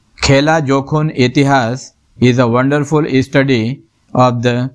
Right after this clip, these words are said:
playing of football by, option C is correct,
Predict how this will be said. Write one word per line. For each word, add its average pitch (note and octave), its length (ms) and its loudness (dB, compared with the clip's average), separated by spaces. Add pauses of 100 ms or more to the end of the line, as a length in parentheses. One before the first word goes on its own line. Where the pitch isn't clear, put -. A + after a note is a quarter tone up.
(240)
playing C3+ 380 2
of B2+ 260 0
football A2+ 600 0 (340)
by, A#2+ 500 0 (320)
option B2+ 480 0
C D3 440 0
is A#2 120 -6
correct, G#2 400 -2